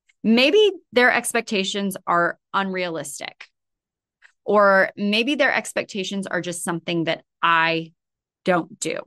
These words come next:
as part of my service or as part of my product offering. But if they have feedback that helps my service become better or helps my product become better,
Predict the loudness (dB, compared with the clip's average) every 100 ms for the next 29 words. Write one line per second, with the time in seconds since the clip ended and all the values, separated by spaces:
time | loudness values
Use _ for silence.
0 | _ _ _ -8 -6 -4 -2 0 -2 -2
1 | -4 -4 -2 -2 -4 -2 -2 -2 -4 -8
2 | _ _ _ _ _ -6 -4 -2 -2 -2
3 | -4 -4 -4 -4 -4 -6 -8 -8 -8 -8
4 | -12 _ _ _ _ _ _ _ _ _
5 | _ _ 2 4 2 -4 _ _ _ _
6 | _ _ _ _ _ _ -20 -16 -2 0
7 | 2 2 2 2 0 0 2 2 0 -2
8 | -6 -12 _ -2 -2 0 0 0 -2 -4
9 | -4 -4 -2 -2 -2 -4 -8 -10 -6 -6
10 | -2 0 0 -2 -4 -10 -12 -8 -2 -2
11 | -2 -4 -6 -2 2 2 2 -2 -6 -10
12 | -6 -4 -4 -2 0 2 0 -2